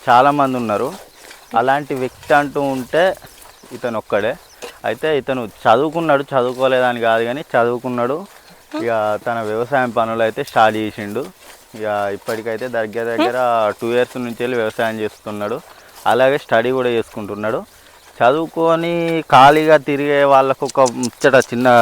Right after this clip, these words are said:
చెప్తా, చెప్పాలి అనుకున్నది ఏమిటంటే, మీరు ఖాళీగా ఉంటే మీ వాళ్ళకు కొంచెం సహాయం అనేది చేయండి. అది ఆ వ్యవసాయం పనుల్లో కానీ,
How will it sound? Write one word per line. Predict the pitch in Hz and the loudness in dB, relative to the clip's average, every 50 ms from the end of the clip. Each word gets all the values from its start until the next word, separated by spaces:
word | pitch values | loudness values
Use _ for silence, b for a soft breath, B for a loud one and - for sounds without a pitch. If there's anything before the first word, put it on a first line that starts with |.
| 113 110 107 107 - - - | 8 8 6 6 2 0 -8
చెప్తా, | 101 - - - 120 | -8 -8 -2 -4 -4
చెప్పాలి | 113 - 123 107 - - 123 123 120 120 | -2 0 -2 -2 2 4 4 4 4 2
అనుకున్నది | 117 117 110 - 110 113 110 107 107 | 0 -2 -4 -4 -2 0 0 2 2
ఏమిటంటే, | 104 104 104 104 104 104 - - 175 214 226 - - - - _ B B B B B B B B B B B _ _ - - - _ _ - - - _ - | 0 0 0 0 -2 0 4 2 2 2 2 -6 -16 -20 -20 _ B B B B B B B B B B B _ _ -20 -20 -20 _ _ -20 -20 -20 _ -6
మీరు | 120 131 151 165 165 - - | -4 -2 0 0 -2 -2 0
ఖాళీగా | 127 117 131 160 180 180 185 185 180 170 160 | 4 6 6 8 8 8 8 8 10 8 8
ఉంటే | 156 156 156 147 - - 196 220 226 240 - - - - _ - - - - - _ - - - 135 | 8 4 -2 -4 0 2 2 2 2 0 -6 -16 -20 -20 _ -20 -20 -20 -20 -20 _ -20 -18 -10 -6
మీ | 127 131 | -2 2
వాళ్ళకు | 135 127 131 135 143 151 151 151 160 160 - - | 4 6 6 6 4 0 -2 -4 -10 -16 -8 -8
కొంచెం | 139 135 147 - 160 151 147 135 131 127 123 _ - - | -8 -8 -6 -6 -6 -6 -6 -8 -12 -14 -16 _ -16 -8
సహాయం | 127 120 127 151 147 147 147 147 | -8 -4 0 0 0 2 0 0
అనేది | 143 135 135 135 139 135 - 139 | -2 -2 -4 -6 -8 -6 -4 -4
చేయండి. | 127 120 113 110 110 110 123 139 - - - 104 113 | -2 -2 -2 -6 -8 -10 -10 -12 -12 -14 -12 -8 -8
అది | 113 113 113 110 110 107 107 104 107 104 - - B B B B B B B - 107 | -6 -6 -6 -6 -6 -6 -6 -6 -8 -10 -12 -18 B B B B B B B -6 -4
ఆ | 104 | -2
వ్యవసాయం | 104 107 113 113 117 - 120 113 113 110 107 | 0 2 2 2 2 0 0 -2 -2 -2 -2
పనుల్లో | 98 113 110 110 110 107 104 104 104 104 | -2 -2 -2 -2 -4 -4 -4 -2 -2 -2
కానీ, | 104 104 104 104 104 104 104 104 | -4 -4 -6 -6 -8 -12 -14 -16